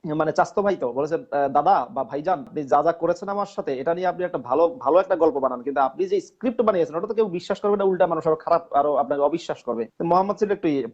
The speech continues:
মানে তার মধ্যে একটা জিনিস ছিল, মানে প্রচন্ড দৃঢ়তা ছিল এবং একগুঁয়েমি ছিল। সে বলছেন, "আমি এটাই বলবো, এই গল্পই আমি মার্কেটে খাওয়াবো।" তো সে ওই গল্প মার্কেটে খাওয়াতে গিয়ে অনেক মানুষই তখন ইসলাম ধর্ম ত্যাগ করে al-, already কাফের হয়ে গেছে।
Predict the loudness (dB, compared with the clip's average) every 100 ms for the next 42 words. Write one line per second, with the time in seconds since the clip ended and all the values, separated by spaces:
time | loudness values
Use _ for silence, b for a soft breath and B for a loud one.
0 | -10 -4 0 2 0 0 0 0 0 -2
1 | -6 -6 0 2 2 0 -6 -4 -2 -2
2 | 2 2 2 2 4 6 4 0 -2 -2
3 | -4 -4 0 0 0 -4 -4 0 0 4
4 | 2 2 -4 -6 -8 0 2 4 4 2
5 | 4 4 6 2 0 -2 -2 0 0 0
6 | -2 -2 -4 -4 -8 -8 0 0 0 -8
7 | -12 -8 -2 0 2 2 0 0 0 0
8 | -4 2 2 2 -2 -4 -4 -6 -4 -4
9 | -4 -4 -6 -8 0 0 0 -4 -2 -4
10 | -2 -2 -2 0 -2 2 0 0 -2 -2
11 | 0 2 4 2 -2